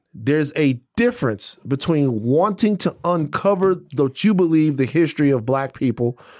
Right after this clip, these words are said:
or Africans in this world is, and then saying that the reason why that history doesn't exist is because there's one group that's engaged in a conspiracy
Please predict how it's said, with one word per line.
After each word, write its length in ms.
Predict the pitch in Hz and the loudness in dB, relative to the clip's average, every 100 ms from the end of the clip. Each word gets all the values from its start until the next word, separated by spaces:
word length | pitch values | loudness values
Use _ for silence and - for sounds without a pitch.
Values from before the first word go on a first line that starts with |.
| - | -8
or 180 | - - | -4 -2
Africans 520 | 147 139 131 135 123 | -4 -4 -2 -2 -2
in 160 | - 113 | -4 -2
this 180 | 113 104 | -2 0
world 420 | 117 143 139 110 | 0 2 0 0
is, 380 | 95 95 98 - _ _ - - - - - | 0 0 -2 -10 _ _ -20 -20 -20 -20 -8
and 140 | 127 143 | -4 -2
then 140 | 156 | -2
saying 300 | - 165 160 | 0 0 0
that 100 | 147 | 0
the 100 | 143 | 2
reason 320 | 165 180 160 | 2 2 2
why 280 | 147 190 196 | 2 2 2
that 140 | 175 | 0
history 380 | 139 156 139 151 | 0 -2 0 0
doesn't 320 | 143 139 131 | 2 0 0
exist 680 | 131 104 117 220 175 - - - - - | -2 -2 0 0 -2 -4 -10 -18 -20 -6
is 140 | 156 143 | -2 0
because 360 | 143 147 143 | -2 0 -2
there's 200 | 131 131 | 0 -2
one 360 | 107 135 214 196 | 0 0 0 0
group 380 | 160 165 147 - - - | 2 2 0 -4 -20 -6
that's 200 | 127 139 | -4 -2
engaged 520 | 135 135 165 175 151 156 | 0 0 2 0 -2 -2
in 100 | 143 | -2
a 60 | |
conspiracy 1080 | 131 127 110 - - 254 226 147 - 98 - | -2 -4 -2 -4 0 2 2 0 -4 -8 -16